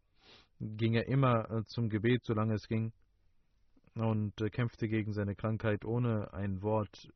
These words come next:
des Jammerns. Hatte eine aufrichtige Bindung zum Khilafat und zur Jamaat, eine liebevolle Bindung zu J-, und, äh, hatte, war sehr, ähm, klug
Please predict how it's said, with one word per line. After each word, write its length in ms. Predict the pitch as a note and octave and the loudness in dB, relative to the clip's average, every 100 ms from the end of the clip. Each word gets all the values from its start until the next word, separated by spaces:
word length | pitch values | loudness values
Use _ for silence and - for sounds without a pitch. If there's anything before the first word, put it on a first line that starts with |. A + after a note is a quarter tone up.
| _ | _
des 440 | F#2+ F#2 G2+ F#2+ - | -12 -8 -6 -6 -4
Jammerns. 600 | G#2+ A2 G2+ F#2+ - - _ _ _ _ _ | -2 0 -2 -4 -8 -18 _ _ _ _ _
Hatte 200 | - A2 | -6 -2
eine 120 | G#2+ A2 | -2 -2
aufrichtige 420 | - A#2+ A2+ A2 | -4 -6 -2 0
Bindung 300 | B2 B2 G#2+ | 0 -2 -4
zum 160 | A2+ | -6
Khilafat 440 | G2 G#2+ G#2+ A2+ G#2+ | -2 0 0 -2 -6
und 100 | F#2+ | -4
zur 140 | G#2 | -6
Jamaat, 400 | G2 G2 G#2 G2+ | -4 -2 0 0
eine 160 | G#2 G2 | -2 0
liebevolle 420 | A2+ A2+ A2 G#2 | 0 0 0 0
Bindung 320 | G#2+ G#2 G2+ | 0 0 -2
zu 140 | - G#2 | -4 -10
J-, 160 | G#2 - - - - - - - | -10 -14 -20 -20 -20 -20 -20 -8
und, 400 | G#2 G#2 G#2 - | -2 0 0 0
äh, 320 | G#2 G2+ F#2 | 2 4 2
hatte, 400 | G#2 G#2 G#2+ G2+ - | 0 -2 -2 -2 0
war 180 | G#2+ | 2
sehr, 360 | G2+ B2+ C3+ A2+ - _ _ _ - - - - - | 4 8 8 8 4 _ _ _ -20 -20 -20 -20 -4
ähm, 520 | A2+ G#2+ G2+ G2+ G2 - _ _ - _ _ | 0 2 2 0 -6 -12 _ _ -20 _ _
klug 420 | - C3+ C#3 - | 0 4 4 0